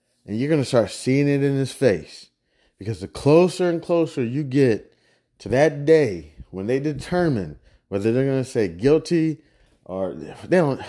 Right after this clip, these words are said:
they don't say innocent. They say, like, non-presi-, pre-, what do they say in court? Ah. Let me see real quick.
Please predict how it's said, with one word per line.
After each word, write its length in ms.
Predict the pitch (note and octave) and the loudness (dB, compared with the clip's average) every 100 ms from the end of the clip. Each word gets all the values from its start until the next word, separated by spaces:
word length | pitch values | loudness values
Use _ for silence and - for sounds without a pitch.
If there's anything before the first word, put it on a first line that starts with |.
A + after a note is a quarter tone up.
| - | -6
they 100 | C3 | -2
don't 160 | D3 B2+ | 0 -2
say 160 | A#2+ G#2+ | -2 -2
innocent. 480 | A2 G2 - F#2 | -2 -4 -6 -8
They 80 | A2 | -6
say, 180 | A#2+ B2 | -4 -2
like, 240 | G#2 - _ _ _ - | -2 -4 _ _ _ -6
non-presi-, 840 | A#2+ C3+ B2+ - C#3 B2+ A#2 G#2 - - | -2 0 0 -2 -6 -4 -4 -8 -10 -10
pre-, 260 | D3 C3 - - - - - - _ _ _ _ _ _ | -4 -4 -6 -20 -20 -20 -20 -20 _ _ _ _ _ _
what 120 | - D#3 | -4 -4
do 40 | |
they 140 | F#2+ | -4
say 160 | - G#2+ | -6 -8
in 180 | E2+ E2 | -8 -10
court? 420 | - G2 E2+ - _ _ - | -4 -2 -2 -4 _ _ -10
Ah. 440 | A2 F#2+ E2 - _ _ _ _ _ - - _ _ _ | -8 -8 -10 -16 _ _ _ _ _ -20 -20 _ _ _
Let 1200 | - - - _ _ - - - - - _ - A#2+ | -8 -8 -10 _ _ -18 -18 -18 -20 -20 _ -10 -8
me 40 | |
see 380 | G#2 A#2 A#2 G#2+ - _ - | -4 -4 -4 -6 -10 _ -12
real 140 | G#2+ G#2 | -10 -8
quick. 280 | F2+ D#2 | -8 -10